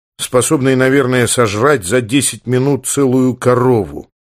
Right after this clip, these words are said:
Ничего, кроме комаров размером с откормленную дворнягу, ничего, кроме пота и водки.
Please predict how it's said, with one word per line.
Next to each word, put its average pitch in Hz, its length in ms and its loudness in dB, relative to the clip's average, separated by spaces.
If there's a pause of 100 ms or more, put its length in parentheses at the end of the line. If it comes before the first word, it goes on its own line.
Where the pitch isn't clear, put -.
(520)
Ничего, 165 800 2
кроме 135 380 0
комаров 131 680 0
размером 123 640 0
с - 100 -4
откормленную 120 880 0
дворнягу, 120 800 0 (280)
ничего, 127 840 2
кроме 120 420 0
пота 143 480 0
и 135 240 -2
водки. 110 640 -2